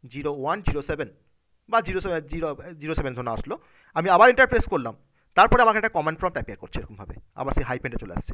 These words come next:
এই যে হাইফেনটা যেটা এসেছিলো, আবার এখানে তোমার হাইফেনটা আসছে। আমি এবার এই কোডটাকে রান করতে গেলে আমরা তোমার যে কমান্ড দিয়ে রান করতে পারি, that is a go command, go। তো সেই go কমান্ডে তোমার এখানে জি তোমাকে টাইপ করতে হবে, জি, জি দিয়ে আমরা হল্টের যে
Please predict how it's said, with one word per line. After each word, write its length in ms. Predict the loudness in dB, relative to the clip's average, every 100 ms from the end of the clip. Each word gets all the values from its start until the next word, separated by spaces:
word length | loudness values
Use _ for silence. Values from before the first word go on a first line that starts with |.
| -8
এই 40 | -6
যে 60 |
হাইফেনটা 260 | -6 -8 -6
যেটা 180 | -6 -4
এসেছিলো, 360 | -8 -10 -12 -14 _ _ -6
আবার 140 | -6
এখানে 140 | -6
তোমার 140 | -8 -8
হাইফেনটা 340 | -8 -10 -12
আসছে। 200 | -16 -18 -20 -10 2
আমি 220 | 4 8
এবার 140 | 6
এই 180 | 6 2
কোডটাকে 360 | 0 0 0 4
রান 240 | 6 4
করতে 280 | 0 -4 -4
গেলে 260 | -2 -4 -8 _
আমরা 220 | -4 -4
তোমার 160 | -4 -6
যে 160 | -6 -4
কমান্ড 300 | -2 -2 -2
দিয়ে 120 | 4
রান 200 | 4 4
করতে 260 | -2 -2
পারি, 140 | -2 0
that 120 | -2
is 100 | -2
a 40 |
go 280 | -4 -2 -2 0
command, 280 | -2 -2 -6 -12 _ _ _ _ _ _ _ _ _ _ -18
go। 260 | -6 -4 -4 -8 _ _
তো 100 | -12
সেই 120 | -10 -10
go 300 | -8 -8 -6
কমান্ডে 320 | -6 -6 -6
তোমার 160 | -6
এখানে 160 | -4 -6
জি 400 | -6 -8 -8 -6
তোমাকে 320 | -2 -2 -2
টাইপ 220 | -2 -4 -4
করতে 240 | -10 -8
হবে, 100 | -10
জি, 380 | -10 -14 -14 -14 _ _ _ _ _ _ -20
জি 260 | -14 -8 -2
দিয়ে 220 | 2 4
আমরা 400 | 4 2 0 -2 _ _ _
হল্টের 600 | 0 4 4 2 -4 0
যে 280 | 0 0